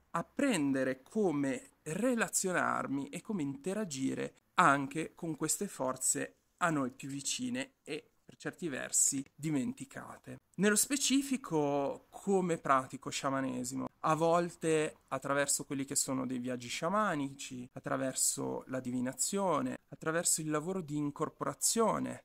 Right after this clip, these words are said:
della divinità e attraverso quelle che per comodità chiamo meditazioni, ma che in realtà meditazioni non sono,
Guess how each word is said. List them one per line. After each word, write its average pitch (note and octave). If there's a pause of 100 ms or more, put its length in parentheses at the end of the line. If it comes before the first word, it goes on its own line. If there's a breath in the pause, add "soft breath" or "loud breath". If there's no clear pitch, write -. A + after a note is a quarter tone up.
della B2+
divinità B2+ (140)
e A#3+
attraverso B3
quelle G#3
che F#3+ (100)
per E3+
comodità E3+
chiamo E3+
meditazioni, D3+
ma D3
che D#3
in D3+
realtà E3+
meditazioni C3+
non B2+
sono, C3+